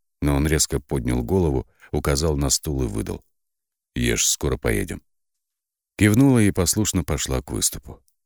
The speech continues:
Присев на стул, я посмотрела на свою тарелку с двумя яйцами и тремя полосками бекона.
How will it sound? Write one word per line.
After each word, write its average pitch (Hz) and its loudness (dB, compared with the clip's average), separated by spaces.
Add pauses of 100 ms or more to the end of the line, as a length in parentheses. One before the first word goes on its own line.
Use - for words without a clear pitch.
(300)
Присев 67 -2
на 65 -4
стул, 87 -4 (360)
я 101 0
посмотрела 87 -2
на 78 0
свою 71 0
тарелку 76 -2
с 57 -6
двумя 67 -2
яйцами 67 -2 (340)
и 80 -4
тремя 78 -2
полосками 65 -2
бекона. 85 -10